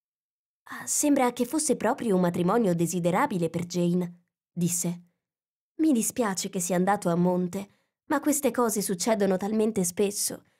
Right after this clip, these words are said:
È facile che un giovanotto come il mister Bingley che descrivi tu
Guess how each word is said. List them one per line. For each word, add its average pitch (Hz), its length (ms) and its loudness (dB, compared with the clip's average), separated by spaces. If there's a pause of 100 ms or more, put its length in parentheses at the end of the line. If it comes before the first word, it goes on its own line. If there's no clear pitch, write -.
(260)
È - 100 -2
facile 302 540 0
che 220 120 -2
un 196 100 0
giovanotto 196 600 0
come 196 200 -6
il 190 80 -4
mister 196 360 -2
Bingley 202 400 0
che 185 120 -6
descrivi 185 460 -2
tu 285 220 0